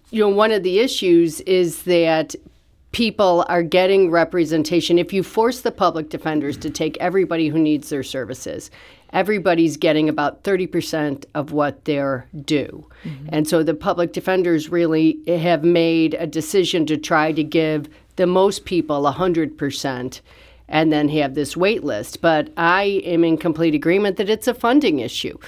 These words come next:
Speaker 1: The public defender is chronically underfunded. They've been underfunded since I was a public defender twenty-something years ago.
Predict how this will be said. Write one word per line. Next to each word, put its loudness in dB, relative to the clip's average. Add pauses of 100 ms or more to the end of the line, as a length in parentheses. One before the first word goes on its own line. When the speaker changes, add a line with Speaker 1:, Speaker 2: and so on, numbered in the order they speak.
(240)
Speaker 1:
The 0
public -2
defender 0
is -4
chronically -2
underfunded. -6
They've 0
been 2
underfunded -2
since -4
I 2
was -4
a -6
public -6
defender -2
twenty-something -2
years 0
ago. -8